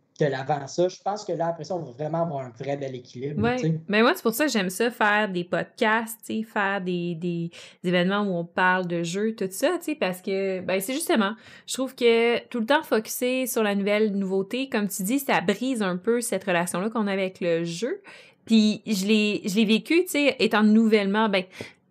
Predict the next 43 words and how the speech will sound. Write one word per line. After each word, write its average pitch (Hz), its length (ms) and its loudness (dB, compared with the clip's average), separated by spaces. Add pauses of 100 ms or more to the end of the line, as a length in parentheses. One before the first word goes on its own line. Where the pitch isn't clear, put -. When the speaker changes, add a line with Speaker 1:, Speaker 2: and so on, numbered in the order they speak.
(140)
Speaker 2:
là, 277 220 6 (100)
putain 247 380 4
nouveau, 196 520 4
là, 285 100 0
mais 214 120 2
quand 440 220 6
même, - 160 -2
quand 359 160 4
même, - 180 -4 (160)
comparé 247 480 2
aux, 277 60 4
aux 214 340 4
autres 226 160 4
chaînes 269 220 2
québécoises, 247 540 2
tu - 80 -12
sais, 247 240 2
étant, 240 240 4 (840)
étant 269 340 6
nouvellement, 262 720 6
tu 254 60 -6
sais, 240 120 0
sur 220 180 0
YouTube 214 580 -2
puis - 80 -18
tout 196 200 4
ça, 240 200 4
à 226 60 4
faire 196 240 0
des 185 140 0
reviews, 180 440 0 (340)
euh, 185 220 6
j'ai 214 160 4
vécu 226 340 4
ce, 220 300 4
ce - 180 4
moment-là 196 440 2
où 302 60 0
t'es 196 140 -2
comme 208 220 2
un 190 100 0
peu, 320 260 0
tu - 80 -2